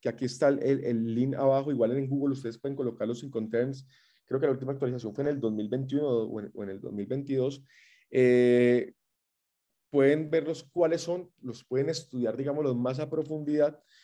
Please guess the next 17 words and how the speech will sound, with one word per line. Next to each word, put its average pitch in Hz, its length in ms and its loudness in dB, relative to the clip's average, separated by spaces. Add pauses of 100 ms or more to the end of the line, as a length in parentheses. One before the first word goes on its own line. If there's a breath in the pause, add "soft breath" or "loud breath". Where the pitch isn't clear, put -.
(440 soft breath)
eh, 120 440 4
pero 123 180 2
básicamente 127 640 0
los 151 120 0
más 120 200 -2
utilizados 131 560 -2
son 143 120 -6
el 139 220 -8
export, 180 500 -2 (1200)
F 131 280 2
O 151 140 8
B, 180 260 2 (800)
C - 240 0
I 151 160 4
F 151 180 2
o 147 60 2
cif 160 340 -6